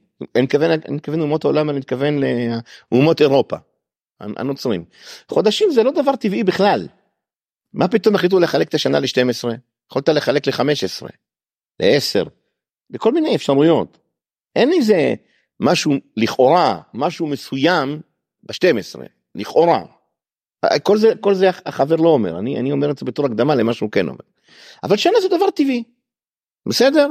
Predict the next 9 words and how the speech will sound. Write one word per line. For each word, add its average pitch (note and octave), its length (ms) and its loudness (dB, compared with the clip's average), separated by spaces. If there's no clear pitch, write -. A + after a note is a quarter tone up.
אצלנו, A#3+ 640 0
ה-, A2+ 500 -6
החודש G3+ 360 2
זה C#3 140 0
גם E3+ 160 2
דבר C#3 240 2
טבעי, A2+ 320 -2
כי - 140 -6
זה G#2 160 2